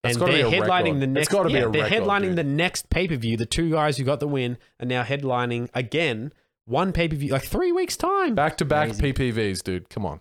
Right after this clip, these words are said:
Speaker 2: That's insane. Like, if you wanna try and get this
Speaker 1: Unheard
Speaker 2: guy
Speaker 1: of.
Speaker 2: over, like, if you're trying to get flyweight over, this is the way to do it. You
Speaker 1: Yeah.
Speaker 2: keep your champion active. He is fucking every, like, if he, the only part that's missing about Davison Figueiredo,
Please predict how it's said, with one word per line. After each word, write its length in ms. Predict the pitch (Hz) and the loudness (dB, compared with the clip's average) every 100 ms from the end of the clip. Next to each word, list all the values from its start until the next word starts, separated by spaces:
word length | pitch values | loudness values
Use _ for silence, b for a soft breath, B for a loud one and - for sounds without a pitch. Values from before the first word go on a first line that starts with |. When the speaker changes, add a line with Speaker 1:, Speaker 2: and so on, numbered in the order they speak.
| - | -6
Speaker 2:
That's 200 | 160 - | -6 -4
insane. 420 | 139 131 135 110 | -6 -2 -2 0
Like, 160 | 120 135 | 0 -2
if 60 | |
you 140 | 160 185 | -2 0
wanna 140 | 190 | 0
try 200 | - 170 | 0 -2
and 80 | 165 | 0
get 120 | 120 | 2
this 140 | 117 104 | 2 2
Speaker 1:
Unheard 60 | |
Speaker 2:
guy 180 | 98 127 | 2 2
Speaker 1:
of. 120 | 113 143 | 0 0
Speaker 2:
over, 100 | 190 | 0
like, 160 | 127 120 | -2 -4
if 60 | 147 | -4
you're 60 | |
trying 160 | 165 175 | -2 0
to 40 | |
get 220 | 135 131 - | 0 -4 -6
flyweight 460 | 120 113 113 107 95 | -2 0 2 0 -2
over, 220 | 104 90 | -4 -4
this 220 | 113 143 | -6 -6
is 100 | 120 | -6
the 80 | 104 | -4
way 140 | 101 92 | -4 -6
to 80 | |
do 200 | 82 101 | -6 -8
it. 80 | 90 | -8
You 100 | 104 110 | -8 -4
Speaker 1:
Yeah. 140 | 117 | -2
Speaker 2:
keep 140 | 135 104 | -2 -2
your 220 | 117 120 | -2 0
champion 420 | - 135 113 110 | 0 -2 0 0
active. 460 | 107 131 - 143 - b b b - | 0 0 0 -2 -4 b b b -6
He 180 | 110 104 | -2 -2
is 280 | 107 - - _ _ - | -2 -4 -8 _ _ -10
fucking 440 | - 139 131 120 - | -2 -2 -2 -4 -2
every, 520 | 139 160 151 165 156 | 0 0 0 0 0
like, 200 | 139 131 - | -2 -2 -4
if 160 | 147 | -2
he, 260 | 196 220 - _ | -2 -2 -8 _
the 160 | 135 - | -8 -6
only 400 | 151 208 233 - - | -4 -2 -4 -6 -6
part 280 | - 175 147 | 0 0 0
that's 200 | 147 127 | -4 -2
missing 460 | 113 104 90 85 - | -2 -2 -6 -8 -8
about 320 | 107 107 - - | -4 -4 -4 -6
Davison 380 | 110 120 123 127 | -4 -4 -4 -6
Figueiredo, 560 | 127 117 110 90 - | -4 -2 -2 -4 -6